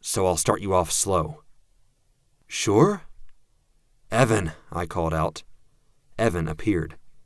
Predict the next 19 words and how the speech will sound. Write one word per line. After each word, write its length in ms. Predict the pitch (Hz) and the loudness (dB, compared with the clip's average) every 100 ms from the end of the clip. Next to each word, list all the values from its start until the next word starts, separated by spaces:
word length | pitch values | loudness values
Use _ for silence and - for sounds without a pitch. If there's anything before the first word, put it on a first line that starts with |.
| _ - | _ -12
sparrow 400 | - - 135 175 | -4 4 6 6
form, 400 | 156 - 147 - - - - - | 2 -4 -4 -8 -18 -20 -20 -10
alighting 480 | 104 98 107 87 87 | -4 2 2 2 0
on 80 | 90 | -2
my 100 | 87 | -2
reaching 380 | 87 92 87 | -4 -4 -6
finger. 420 | 78 95 80 80 - - - _ _ _ _ _ _ _ _ - | -4 -4 -4 -6 -14 -20 -20 _ _ _ _ _ _ _ _ -4
"Blake?" 480 | 101 156 160 - - | 4 4 2 -12 -14
Alexis 440 | - 92 85 - 78 | -6 -4 -4 -4 -4
asked. 480 | 85 80 87 - - - _ _ _ _ _ _ _ _ _ | -4 -4 -6 -10 -16 -20 _ _ _ _ _ _ _ _ _
"This 520 | - 101 104 95 - - | -2 4 4 2 -2 -2
is 200 | 95 82 | -4 -4
the 120 | 92 | -4
kid 320 | - 110 92 | 2 4 4
I 120 | 85 | 0
was 160 | 92 92 | -2 -2
accused 420 | 87 - 92 80 | -4 -4 -4 -4
of 100 | 95 | 0
murdering," 520 | 98 113 95 82 78 | 6 6 4 -2 -4